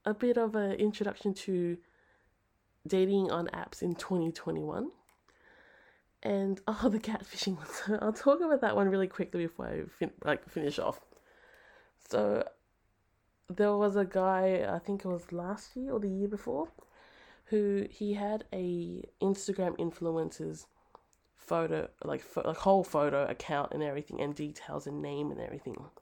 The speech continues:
as his, uh, profile. And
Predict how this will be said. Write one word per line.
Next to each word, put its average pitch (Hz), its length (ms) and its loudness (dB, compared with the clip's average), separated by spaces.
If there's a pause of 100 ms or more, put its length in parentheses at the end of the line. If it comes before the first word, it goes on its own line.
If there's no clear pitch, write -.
(120)
as - 160 -12
his, 139 300 -12 (480)
uh, - 220 -8 (140)
profile. 202 520 -4 (960)
And 180 500 0